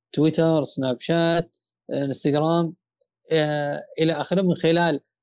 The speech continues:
آه، ي-، يكون عنده حساب، آه، وهمي أو يسوي حساب وهمي بشخصية طفل، ويبدأ يتواصل مع الطفل الآخر بأنه هو نفس الطفل، فيبدأ المشاركة في الاهتمامات،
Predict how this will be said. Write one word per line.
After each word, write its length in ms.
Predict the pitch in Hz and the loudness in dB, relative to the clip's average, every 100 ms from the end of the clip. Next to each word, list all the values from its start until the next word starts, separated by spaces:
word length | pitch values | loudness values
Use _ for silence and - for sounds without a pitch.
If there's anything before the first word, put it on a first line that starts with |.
| - | -10
آه، 600 | 143 147 143 143 139 139 | -6 -6 -4 -6 -6 -6
ي-، 640 | - 151 147 151 143 139 143 | -6 0 2 4 2 -2 -6
يكون 300 | - 170 143 | -2 0 2
عنده 420 | 156 143 135 123 | 2 2 0 -2
حساب، 420 | - - 165 143 | -6 0 2 0
آه، 640 | 135 139 139 135 135 135 143 | -2 -2 -2 -4 -4 -6 -8
وهمي 540 | - 160 151 160 170 185 143 | -2 -2 0 -2 -2 -2 -2
أو 160 | 139 | -2
يسوي 320 | 131 185 170 | 0 2 2
حساب 280 | 156 180 160 | 2 0 0
وهمي 260 | 170 151 143 | 0 -2 -4
بشخصية 460 | 135 - - 180 | -10 -14 -4 -2
طفل، 440 | 185 196 175 226 220 _ _ _ - | 0 0 0 0 -2 _ _ _ -2
ويبدأ 360 | 165 196 180 | 2 2 2
يتواصل 580 | 175 165 170 175 - 156 | -2 0 -2 -4 -4 -6
مع 400 | 151 151 151 151 147 143 147 | -6 -6 -6 -6 -6 -8 -12
الطفل 440 | - _ 160 156 | -18 _ -6 -4
الآخر 520 | 147 151 170 - 160 147 _ _ | -4 -4 -4 -4 -8 -8 _ _
بأنه 220 | 147 151 | -4 -2
هو 180 | 147 160 | 0 -2
نفس 240 | 156 151 147 | -2 -4 -4
الطفل، 440 | 147 156 165 156 _ _ | -4 -2 -2 -4 _ _
فيبدأ 400 | - 160 151 156 | 0 0 2 0
المشاركة 500 | 151 143 165 156 - | 0 -2 -4 -4 -6
في 80 | - | -4
الاهتمامات، 920 | 156 151 - 139 139 160 180 190 180 | -4 -4 -6 -6 -2 0 2 2 -2